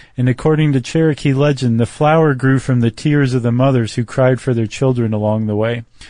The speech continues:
And the flower still grows along that official Trail of Tears today, all the way into eastern Oklahoma.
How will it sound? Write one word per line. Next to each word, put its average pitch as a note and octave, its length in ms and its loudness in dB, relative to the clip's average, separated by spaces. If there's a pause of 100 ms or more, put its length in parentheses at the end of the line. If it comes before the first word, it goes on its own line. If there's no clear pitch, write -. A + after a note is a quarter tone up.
(200)
And C3 120 2
the C3 60 2
flower E3+ 340 2
still E3+ 280 0
grows E3 340 2
along C3+ 320 2
that B2+ 180 4
official C3+ 440 -2
Trail C#3 320 2
of B2 120 -2
Tears C#3+ 280 -4
today, C#3 360 0 (400)
all C#3+ 280 2
the D3+ 80 2
way D3+ 420 2 (180)
into B2+ 220 0
eastern C#3+ 420 -2
Oklahoma. A2+ 600 -2